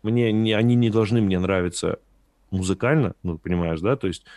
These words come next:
стилистически они мне не должны нравиться, потому что я ловлю только тональный баланс. Если я вижу, что там, ну, на Ч Х там нормальный баланс, и он нормально звучит на мониторах, на телефоне, на ноутбуке, я понимаю, это мой референс.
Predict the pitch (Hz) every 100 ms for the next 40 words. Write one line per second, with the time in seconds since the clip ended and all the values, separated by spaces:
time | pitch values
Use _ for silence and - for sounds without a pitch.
0 | - - - - 101 98 135 131 123 -
1 | 98 101 98 95 95 101 101 87 101 131
2 | 110 - 82 87 95 92 95 95 92 90
3 | 107 87 - 85 87 87 85 85 87 85
4 | 82 - - - 120 - 123 139 180 135
5 | - 92 95 90 92 90 90 85 - 92
6 | 117 101 - 85 90 101 95 85 82 85
7 | 127 160 - _ _ _ _ 101 95 95
8 | 101 107 110 98 90 98 - 95 90 87
9 | 85 82 87 - 87 90 - 160 156 -
10 | - _ _ 92 87 82 82 - - 90
11 | - 143 110 92 90 87 107 156 - -
12 | - _ 180 139 113 123 107 156 95 92
13 | 85 87 - - 78